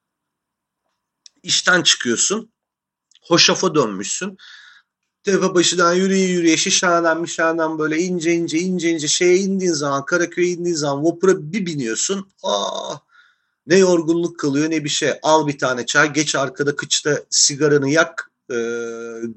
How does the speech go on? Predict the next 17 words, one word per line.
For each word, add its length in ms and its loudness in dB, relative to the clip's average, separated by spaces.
arkada 1200 -2
şeyi 360 2
bırak, 400 0
tarihi 420 0
Yarımada'yı, 680 -2
Karaköy'ü, 420 2
Maraköy'ü, 520 -2
Galata 360 0
Kulesi'ni 420 -4
seyrede 380 -2
seyrede, 320 -4
Ayasofya'yı, 720 -2
Topkapı'yı 520 -6
seyrede 380 0
seyrede 360 0
git 220 -10
şeye, 440 -2